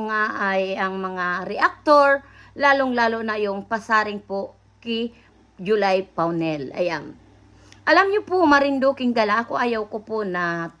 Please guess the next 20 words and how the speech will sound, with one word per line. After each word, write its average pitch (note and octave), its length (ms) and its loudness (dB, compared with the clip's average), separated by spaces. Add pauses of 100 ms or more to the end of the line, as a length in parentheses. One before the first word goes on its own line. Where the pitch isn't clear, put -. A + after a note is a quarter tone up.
(480)
tayo A#3+ 560 4
ay F3+ 640 0
magkakagalit, D4+ 1200 -2
magkakano, A3+ 560 -2
dahil D4 400 -4
iisa D4 240 -2
lang C#4+ 240 0
po C#4 400 2
ang A#3 180 0
mga G3+ 460 -4 (180)
sinusuportahan F#3 920 -6
natin. B3+ 560 2 (320)
Nandiyan G#3 480 0
ka, G#3 100 -4
ikaw C4 300 0
po B3 240 0
ay F#3+ 240 0
defender F#3 640 0
ni F3 100 -2
Midit. C4 460 4